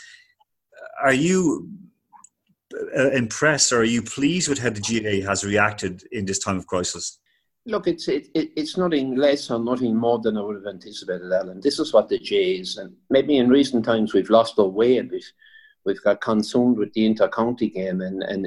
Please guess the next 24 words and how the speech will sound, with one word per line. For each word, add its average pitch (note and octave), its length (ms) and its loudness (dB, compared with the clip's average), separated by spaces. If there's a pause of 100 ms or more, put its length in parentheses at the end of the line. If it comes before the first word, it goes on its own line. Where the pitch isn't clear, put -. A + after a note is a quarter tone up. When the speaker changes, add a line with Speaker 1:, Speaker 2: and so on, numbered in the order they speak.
Speaker 2:
elitism, G#2 760 2
and, F#2 360 -2
uh, F#2+ 240 0 (600)
we've G2 160 6
got A2 220 6
taken A2 400 2
up A#2 180 0
with - 140 -6
that. G#2+ 240 -2
But C3+ 120 0
ultimately, C#3+ 800 0
we're C3 200 0
a A2 40 -6
community-based G2+ 760 -8
organisation. F#2+ 760 -10
That's D#3 240 6
what A2 180 4
differentiates B2 760 0
us G#2 160 -2
from G#2+ 160 -8
everybody C#3 500 0
else. A2+ 260 -2
That's D3 220 0
why C3+ 240 4